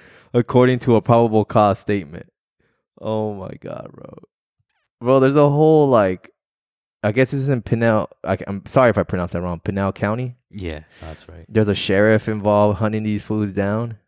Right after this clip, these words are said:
Speaker 2: Bro, I'm just, how do you land on that name?
Speaker 1: Gilbert Goons?
Speaker 2: Gilbert Goons.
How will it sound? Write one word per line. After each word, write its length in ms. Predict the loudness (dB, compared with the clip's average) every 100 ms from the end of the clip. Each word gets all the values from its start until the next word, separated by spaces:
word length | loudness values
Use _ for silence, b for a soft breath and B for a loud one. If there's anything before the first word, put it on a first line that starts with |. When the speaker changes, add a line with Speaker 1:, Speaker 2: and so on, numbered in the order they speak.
| _ _ _ _ _ _ _ _
Speaker 2:
Bro, 180 | -8 -6
I'm 200 | -6 -8
just, 180 | -14 -20 _ _ _ _ _ _ _ b b
how 100 | -2
do 60 | 2
you 60 | 4
land 200 | 4 2
on 160 | -2
that 200 | -2 -2
name? 360 | -2 -4 -6 -10 _ _ _ _ _ _ _
Speaker 1:
Gilbert 360 | 0 2 4 2
Goons? 320 | 2 2 0
Speaker 2:
Gilbert 320 | -2 -2 -4 -6
Goons. 480 | -10 -12 -14 -20